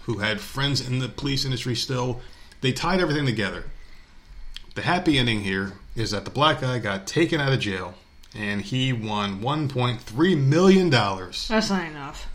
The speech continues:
Speaker 1: in a settlement.
Speaker 2: That's not enough.
Speaker 1: That's a lot of money. That, that's, that's a pretty
Speaker 2: Dude,
Speaker 1: decent retirement.
Speaker 2: no, that's a bunch of hell. He just went through a bunch of hell.
Speaker 1: Pretty
Speaker 2: He
Speaker 1: much.
Speaker 2: went through a bunch of racist shit, went to the bus like you're supposed to do when
Speaker 1: Yeah.
Speaker 2: you're having a problem with fucking people.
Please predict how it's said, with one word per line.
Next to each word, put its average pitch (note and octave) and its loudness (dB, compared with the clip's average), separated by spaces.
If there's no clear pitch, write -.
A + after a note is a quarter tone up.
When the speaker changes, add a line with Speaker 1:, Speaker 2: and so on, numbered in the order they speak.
Speaker 1:
in B2+ 2
a A#2 2
settlement. G2 0
Speaker 2:
That's E4 4
not F3+ 2
enough. D#3+ -6
Speaker 1:
That's B2+ -4
a - -4
lot D#3 0
of D#3 -2
money. D#3+ -2
That, C3 2
that's, B2+ 0
that's B2 -4
a C#3 -8
pretty D#3+ 0
Speaker 2:
Dude, A#3+ 8
Speaker 1:
decent A3+ 4
retirement. G#3+ 4
Speaker 2:
no, G3+ 8
that's G#3 2
a G3+ 2
bunch F#3+ 0
of F3 -4
hell. D#3+ -4
He B3 4
just D#4 0
went C#4+ 0
through B3 -2
a - -4
bunch A#3+ 2
of G#3 2
hell. A#3 4
Speaker 1:
Pretty A#3 6
Speaker 2:
He D#4 12
Speaker 1:
much. D#4+ 8
Speaker 2:
went D4+ 6
through C4+ 4
a - 4
bunch C4+ 2
of A#3 2
racist C#4 4
shit, - 2
went A#3 2
to D#4 -2
the C#4+ 2
bus G#3 4
like G3 0
you're F#3 0
supposed G#3 2
to C4 -2
do E3 -2
when E3+ 0
Speaker 1:
Yeah. F#3 0
Speaker 2:
you're F#3+ 0
having G3+ 6
a G#3+ -2
problem F#3 4
with F#3 -4
fucking F#3 -2
people. - -4